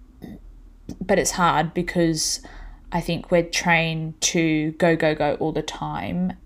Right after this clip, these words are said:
and we don't allow ourselves, particularly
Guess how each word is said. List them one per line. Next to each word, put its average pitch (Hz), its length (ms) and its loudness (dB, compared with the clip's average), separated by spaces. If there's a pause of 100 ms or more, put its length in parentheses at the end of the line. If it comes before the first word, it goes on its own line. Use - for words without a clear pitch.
and 156 720 0
we 170 100 0
don't 160 380 0
allow 156 460 0
ourselves, - 760 -4
particularly 175 920 -2